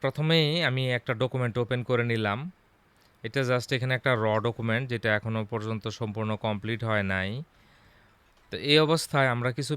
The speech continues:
পেজ সেটিং করব। পেজ সেটিং মিনস হলো যে দুইটা জিনিস দেখাবো, পেজ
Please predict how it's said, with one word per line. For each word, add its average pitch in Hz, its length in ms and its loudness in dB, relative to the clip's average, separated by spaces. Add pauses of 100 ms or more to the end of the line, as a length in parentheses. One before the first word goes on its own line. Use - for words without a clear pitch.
(120)
পেজ 143 180 4 (120)
সেটিং 127 260 0 (140)
করব। 92 220 -4 (1000)
পেজ 139 160 4 (120)
সেটিং 165 320 2 (1160)
মিনস 143 260 2 (100)
হলো 151 200 6 (880)
যে 120 220 2
দুইটা 151 220 4
জিনিস 147 260 4
দেখাবো, 117 280 0 (180)
পেজ 135 160 6